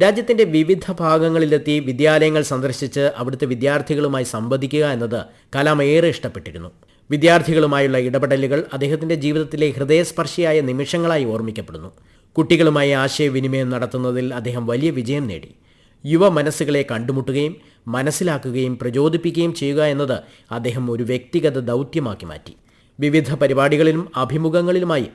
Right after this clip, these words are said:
വിദ്യാർത്ഥികളുടെ എല്ലാ ചോദ്യങ്ങൾക്കും അദ്ദേഹം ഉത്തരം നൽകി. വലിയ സ്വപ്നങ്ങൾ കാണാൻ വിദ്യാർത്ഥികളെ അദ്ദേഹം പ്രേരിപ്പിച്ചു.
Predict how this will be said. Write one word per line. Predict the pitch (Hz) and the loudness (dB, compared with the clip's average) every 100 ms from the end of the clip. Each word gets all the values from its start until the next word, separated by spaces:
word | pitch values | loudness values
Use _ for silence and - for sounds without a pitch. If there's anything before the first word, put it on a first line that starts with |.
| _ _ 147 | _ _ 0
വിദ്യാർത്ഥികളുടെ | 160 214 185 196 202 175 | 4 6 4 2 2 4
എല്ലാ | 156 143 170 | 4 4 0
ചോദ്യങ്ങൾക്കും | - 151 147 170 185 185 | 2 -2 0 0 -2 -2
അദ്ദേഹം | 151 131 120 | -2 -2 -6
ഉത്തരം | 104 104 98 | -6 -8 -8
നൽകി. | 80 76 - _ _ _ - | -10 -14 -20 _ _ _ -2
വലിയ | 135 156 | 0 2
സ്വപ്നങ്ങൾ | 151 147 175 175 175 | 2 -2 -2 0 0
കാണാൻ | 156 143 135 | 2 0 0
വിദ്യാർത്ഥികളെ | 123 127 143 131 131 127 120 | -2 0 0 0 -2 0 0
അദ്ദേഹം | 110 113 107 | -2 -4 -4
പ്രേരിപ്പിച്ചു. | 107 110 113 - - | -4 -6 -6 -14 -18